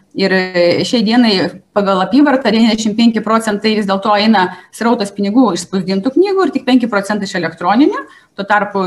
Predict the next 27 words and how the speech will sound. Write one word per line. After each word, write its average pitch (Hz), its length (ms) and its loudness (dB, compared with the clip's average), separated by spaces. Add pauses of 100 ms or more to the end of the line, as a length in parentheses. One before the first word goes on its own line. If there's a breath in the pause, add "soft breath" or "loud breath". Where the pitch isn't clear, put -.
kiekis 190 380 -4
knygų, 302 340 2
e, 196 640 -2
spausdintų 202 500 -4
naudojamas 190 560 -2
daugiau 214 560 -2
negu 214 240 2
du 247 100 2
kartus 208 360 -2
didesnis 202 420 -2
negu 151 160 -6
kad - 140 -10
elektroninių. 151 560 -2 (560 soft breath)
Ir 196 160 -4
klausimas, 254 480 2
kodėl? 254 460 0 (180)
Elektroninės 202 640 0
knygos 220 400 2
lyg 196 160 -4
tai 190 80 -2
turi 254 320 2
savo 190 160 2
privalumų. 214 540 2 (260)
Ten 160 140 -4
paprasčiau, 285 840 0
lanksčiau, 254 720 2
lengviau, 226 480 2